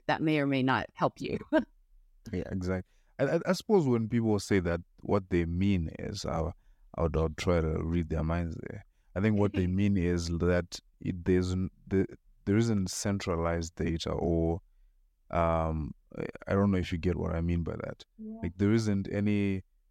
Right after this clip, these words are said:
Speaker 2: yeah, but, but like you said, it all depends on the sort of, uh, use case that you're working on. 'Cause if, I
Speaker 1: Yeah.
Speaker 2: remember we were working on a project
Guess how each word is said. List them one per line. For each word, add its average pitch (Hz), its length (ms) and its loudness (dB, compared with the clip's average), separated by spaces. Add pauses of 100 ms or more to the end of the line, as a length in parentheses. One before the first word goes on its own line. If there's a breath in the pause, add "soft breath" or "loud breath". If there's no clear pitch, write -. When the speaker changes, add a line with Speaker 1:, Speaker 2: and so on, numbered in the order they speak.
(140)
Speaker 2:
yeah, 110 200 2
but, 107 340 -2
but 117 120 2
like 120 220 0
you 120 60 2
said, 127 300 0
it 104 100 0
all 131 180 2
depends 107 440 0
on 92 800 -2
the 87 460 2
sort 98 320 2 (280)
of, - 80 -10
uh, 50 200 -8 (120)
use 98 340 0
case - 500 -6
that 87 340 -2
you're 82 320 2
working 90 380 0
on. - 260 -8 (400)
'Cause 87 180 0
if, 90 280 -4
I - 40 0
Speaker 1:
Yeah. 104 160 4
Speaker 2:
remember 107 300 2
we 95 180 2
were 92 80 4
working 98 320 0
on 87 80 0
a 87 80 -2
project 85 500 -2